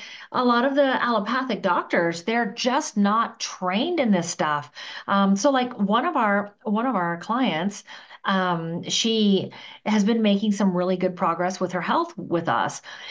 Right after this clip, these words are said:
And one of the things that happens ninety-nine percent of the time when we're working with, with our clients who are chronically sick is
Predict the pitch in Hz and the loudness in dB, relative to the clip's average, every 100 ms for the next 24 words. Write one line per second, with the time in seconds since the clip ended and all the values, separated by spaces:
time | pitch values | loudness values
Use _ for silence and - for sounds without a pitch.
0 | - - 240 226 220 214 214 233 339 302 | -16 -2 2 4 4 4 2 0 -2 0
1 | 277 262 247 240 196 - 202 196 254 330 | 2 2 0 0 -2 -4 -6 -2 -2 0
2 | 202 202 214 220 202 202 202 214 196 185 | 0 2 0 2 2 2 0 0 0 0
3 | - 240 247 185 180 175 170 165 220 - | -2 0 0 0 -2 -2 0 0 0 -2
4 | 202 170 165 - 175 170 165 151 147 170 | -2 0 -2 -4 -2 -2 0 -4 -2 -2
5 | 165 170 190 180 180 156 160 151 151 - | 0 -2 -2 0 -2 -2 -2 -4 -2 -2
6 | 196 190 | 0 0